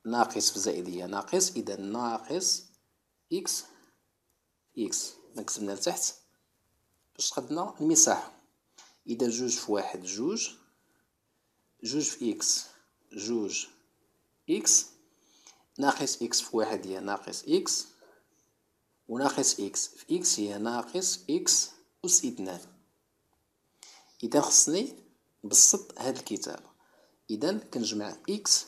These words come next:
مع إكس، ما يمكنليش نجمع إكس مع إكس كاري. إذا كنجمع الحدود اللي عندهم نفس الرتبة. عندنا إكس أس واحد، إكس أس واحد.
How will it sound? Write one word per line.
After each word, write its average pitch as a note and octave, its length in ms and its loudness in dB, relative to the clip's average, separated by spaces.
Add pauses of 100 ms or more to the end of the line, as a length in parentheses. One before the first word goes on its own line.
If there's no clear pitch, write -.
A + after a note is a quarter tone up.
(140)
مع A#2+ 120 0
إكس، - 460 -2 (380)
ما A#2+ 80 -4
يمكنليش C#3+ 380 0
نجمع B2 240 0
إكس - 360 -4
مع A2+ 120 0
إكس C#3 240 4
كاري. F#2+ 300 0 (580)
إذا G#2 120 -8
كنجمع A2+ 680 -2
الحدود C3+ 440 -2
اللي B2+ 140 0
عندهم C3+ 360 -2
نفس - 360 4
الرتبة. A#2+ 580 -2 (1200)
عندنا F#2+ 440 0
إكس - 300 4 (220)
أس - 200 6
واحد، G#2+ 440 2 (120)
إكس - 200 -4
أس - 200 6
واحد. G#2 320 0